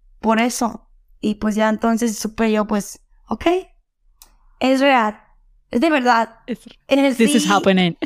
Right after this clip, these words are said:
Speaker 2: <laughs>
Speaker 1: Sí, no, it's really happening. Y no nomás eso, pues, como te digo, que ella me mandó unos tickets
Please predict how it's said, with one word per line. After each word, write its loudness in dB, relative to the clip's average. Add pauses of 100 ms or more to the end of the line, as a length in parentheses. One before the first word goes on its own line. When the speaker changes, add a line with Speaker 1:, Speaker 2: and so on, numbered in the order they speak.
Speaker 2:
<laughs> -4
Speaker 1:
Sí, 2
no, 4
it's -6
really -2
happening. 0 (320)
Y 2
no 6
nomás 2
eso, 0
pues, -2
como 0
te -2
digo, 0
que -4
ella 0
me 2
mandó 0
unos -4
tickets -6